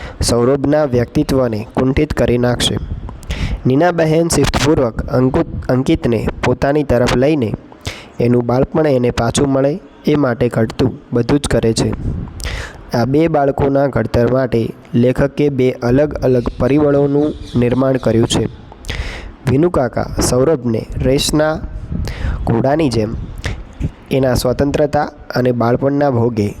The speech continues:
પોતાના વિચારો લાદીને ડૉક્ટર બનાવે છે.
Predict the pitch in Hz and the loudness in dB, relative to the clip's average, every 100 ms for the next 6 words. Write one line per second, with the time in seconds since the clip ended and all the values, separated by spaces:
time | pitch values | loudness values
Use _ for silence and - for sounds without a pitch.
0 | - - 123 127 127 117 113 - 120 117 | -8 -2 0 2 0 0 0 0 2 2
1 | 117 123 160 139 101 - 170 123 117 - | 2 2 2 2 -2 -4 -4 0 0 0
2 | 135 120 110 107 107 - | 0 0 0 2 2 0